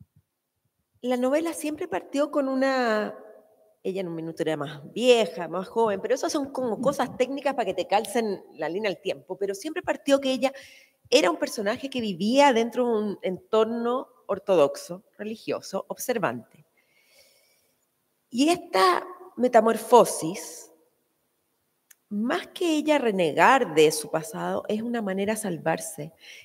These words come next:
Es una cabra de catorce años, la pobre tiene súper pocas herramientas y de un minuto a otro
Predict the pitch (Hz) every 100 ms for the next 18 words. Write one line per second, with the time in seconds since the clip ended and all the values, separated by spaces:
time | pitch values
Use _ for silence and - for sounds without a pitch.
0 | - 285 349 330 320 240 262 269 330 226
1 | 226 - 208 160 151 147 147 147 - 185
2 | 185 220 233 247 247 254 - 247 233 -
3 | - - 302 247 214 185 185 185 175 160
4 | 160 160 - - - 196 240 294 294 294
5 | 294 262 233 214 - 170